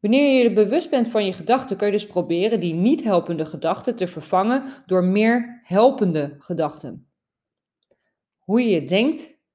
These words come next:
is namelijk hoe je je voelt. En een manier om je gedachten te vervangen,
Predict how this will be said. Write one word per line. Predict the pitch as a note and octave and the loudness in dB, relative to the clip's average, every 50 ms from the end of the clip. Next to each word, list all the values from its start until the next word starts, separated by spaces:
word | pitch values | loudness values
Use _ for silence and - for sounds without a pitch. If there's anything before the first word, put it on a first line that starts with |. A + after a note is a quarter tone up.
| _ - | _ -14
is | F#3+ F3 | -12 -8
namelijk | F#3 G3 F#3+ F#3+ F#3+ F#3+ F#3 F3+ F#3 | -6 -4 -4 -2 -2 -4 -4 -4 -6
hoe | F3 F3 E3 | -6 -4 -4
je | D#3+ D#3 | -4 -4
je | D#3+ D#3 | -6 -6
voelt. | - - F3+ E3 C3+ - - - - _ _ _ _ _ _ _ _ _ _ _ _ _ _ _ _ _ _ _ _ _ _ - _ _ _ _ _ _ _ _ _ _ _ _ _ _ _ _ _ _ _ _ _ _ - | -8 -6 -4 -4 -4 -6 -10 -18 -20 _ _ _ _ _ _ _ _ _ _ _ _ _ _ _ _ _ _ _ _ _ _ -20 _ _ _ _ _ _ _ _ _ _ _ _ _ _ _ _ _ _ _ _ _ _ -6
En | - B3 B3+ | -2 0 2
een | B3+ A#3+ | 4 4
manier | A3+ G#3+ G#3 G#3+ A3+ C4 C#4+ D#4+ F4 F#4 - | 4 4 4 6 6 6 6 4 2 2 0
om | - B3+ B3 | 0 0 0
je | A3+ G#3+ | 0 0
gedachten | G#3+ G3 E3 F#3+ A#3 C4 C4 - B3 A#3 | -2 -4 0 0 0 0 0 -2 -6 -4
te | - F3 | -4 -8
vervangen, | - - D#3 - - - G#3 B3 D4 F4 F#4 - | -8 -8 -12 -8 -2 -2 0 0 0 -4 -6 -8